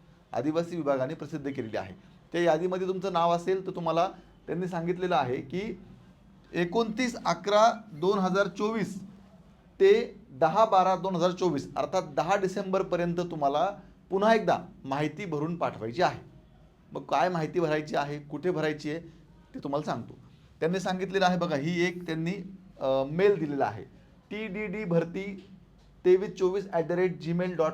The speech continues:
कॉम यावरती माहिती भरून पाठवायची. कोणती माहिती आहे, तर हे दोन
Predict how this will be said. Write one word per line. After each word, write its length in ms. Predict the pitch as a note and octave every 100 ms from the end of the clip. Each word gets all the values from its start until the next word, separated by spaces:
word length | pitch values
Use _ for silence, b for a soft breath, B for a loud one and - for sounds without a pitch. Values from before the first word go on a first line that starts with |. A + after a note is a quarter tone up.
| -
कॉम 180 | D#3 G#2 B B -
यावरती 380 | D#3 E3+ E3+ F3
माहिती 280 | E3+ C3 D3+
भरून 220 | C3+ D#3
पाठवायची. 440 | C#3+ A#2 A2+ A2+
कोणती 300 | G#2+ F3+ F#3+
माहिती 340 | G#3+ G3+ G3 G#3
आहे, 80 | A3+ B B B B - -
तर 60 |
हे 140 | F3 G3
दोन 500 | F3 C#3+ F#3+ A3+